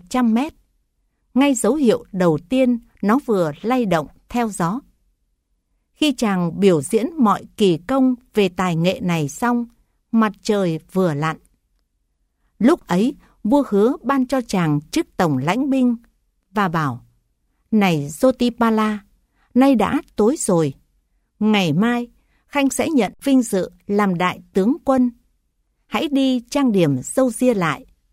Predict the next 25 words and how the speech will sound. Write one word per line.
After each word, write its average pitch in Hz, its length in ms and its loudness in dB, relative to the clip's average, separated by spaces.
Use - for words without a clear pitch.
và 196 140 0
tắm 202 340 -2
gội." 175 240 0
Cùng 220 280 4
ngày 190 180 0
ấy, 214 280 -4
vua 277 180 2
ban 262 220 2
cho 277 180 -4
chàng 175 420 -4
một 202 280 0
trăm 277 220 0
ngàn 170 280 -2
đồng 170 220 0
tiền 165 460 -2
để 165 260 0
chi 254 180 -2
tiêu. 240 340 0
Bậc 214 240 -2
đại 175 220 -2
sĩ 277 400 -4
đáp: 254 240 -2
"Tâu 285 160 2
đại 196 200 -2
vương, 262 340 0